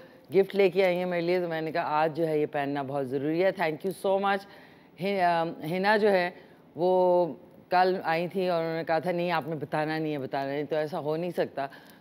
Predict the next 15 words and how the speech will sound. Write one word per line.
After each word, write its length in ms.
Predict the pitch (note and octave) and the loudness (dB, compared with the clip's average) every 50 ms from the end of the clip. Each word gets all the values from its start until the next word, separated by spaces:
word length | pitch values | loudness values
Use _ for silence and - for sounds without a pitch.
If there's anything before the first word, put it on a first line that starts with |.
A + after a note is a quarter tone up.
| _ - | _ -2
तो 60 | F#3 | -2
इसका 200 | F#3 - - G#3+ | -2 0 0 0
मैंने 360 | G#3+ G#3 G3+ G#3 G3 G3 G3+ | 0 0 0 0 -2 -2 -4
mix 100 | F#3+ - | -2 -2
and 180 | A#3+ A#3 G#3+ G3+ | -2 0 0 0
match 260 | F#3 F3 F3 D#3 - | 0 -2 -2 -4 -6
किया 300 | - - F3+ F#3 E3+ E3+ | -4 0 2 2 4 4
with 140 | E3 E3 C#3+ | 2 2 2
this 260 | E3+ E3+ E3 E3+ - | 0 0 0 -4 -4
jewelry। 360 | D3 D#3 D#3+ D#3 D#3+ F#3 G#3+ A3 - - - - - - - | -4 -4 -2 2 2 2 2 0 -2 -12 -20 -20 -18 -2 6
और 180 | - G#3+ B3 A#3+ | 10 10 10 10
इत्तेफाक 640 | - B3 - - A#3+ - - A#3+ G#3+ G#3+ A#3+ B3 | 10 6 6 6 4 6 10 10 12 12 12 10
की 140 | B3 - E4+ | 8 4 6
बात 300 | C#4 B3 A#3 G#3 G3 - | 8 10 10 10 8 6
है, 280 | G#3+ F#3+ F3 E3+ E3 | 4 4 4 4 2